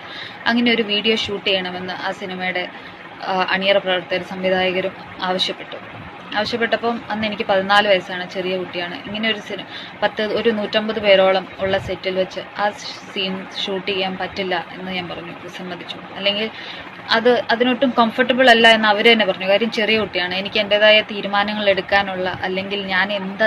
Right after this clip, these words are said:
എന്ത് സിനിമയിലാണ് അഭിനയിക്കുന്നത്, എന്ത് സീനിലാണ് അഭിനയിക്കുന്നത്, എന്താണ് എൻ്റെ ഡയലോഗ്, ആ ഡയലോഗിന് ഈ സമൂഹത്തോട് ആ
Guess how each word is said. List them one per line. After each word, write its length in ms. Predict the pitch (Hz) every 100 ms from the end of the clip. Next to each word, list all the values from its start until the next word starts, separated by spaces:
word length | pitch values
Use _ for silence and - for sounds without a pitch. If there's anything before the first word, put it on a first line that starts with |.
| -
എന്ത് 240 | 202 226 262
സിനിമയിലാണ് 600 | 233 196 196 196 190 175
അഭിനയിക്കുന്നത്, 640 | 170 180 170 170 180 175 - - - -
എന്ത് 220 | 196 214
സീനിലാണ് 580 | 240 - 196 214 240 226
അഭിനയിക്കുന്നത്, 640 | 208 190 190 185 185 185 180 185
എന്താണ് 460 | 196 196 220 208
എൻ്റെ 200 | 196 190
ഡയലോഗ്, 500 | 185 180 180 185 180 -
ആ 140 | 190 208
ഡയലോഗിന് 680 | 202 185 196 202 196 202 180 - - -
ഈ 100 | 214
സമൂഹത്തോട് 640 | 214 196 196 202 214 208 208 - -
ആ 100 | -